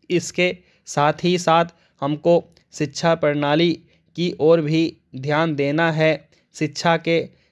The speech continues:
जिन तरीकों को आजकल अपनाया जा रहा है, वे वास्तव में लाभकारी नहीं हैं। सरकार की ओर से इस प्रकार का आदेश होना चाहिए कि चौदह वर्ष तक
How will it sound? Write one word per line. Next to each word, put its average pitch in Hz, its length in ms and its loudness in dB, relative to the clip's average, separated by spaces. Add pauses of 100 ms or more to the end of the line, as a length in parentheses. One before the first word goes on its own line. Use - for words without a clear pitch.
(100)
जिन 170 320 -2
तरीकों 151 420 2
को 170 420 -2 (180)
आजकल 156 500 0 (280)
अपनाया 156 560 0
जा 151 260 2
रहा 156 320 0
है, 160 340 -2 (280)
वे 156 140 0
वास्तव 139 480 0
में 165 340 0 (360)
लाभकारी 143 720 2 (240)
नहीं 143 380 -2
हैं। 156 380 0 (220)
सरकार 147 520 2
की 165 360 -6 (240)
ओर 156 200 2
से 160 440 -4 (240)
इस 170 160 -6
प्रकार 156 420 0
का 165 360 -2 (240)
आदेश 160 500 -2 (320)
होना 165 260 0
चाहिए 160 520 0
कि 165 320 -6 (320)
चौदह 151 360 4
वर्ष 156 360 0
तक 165 180 -2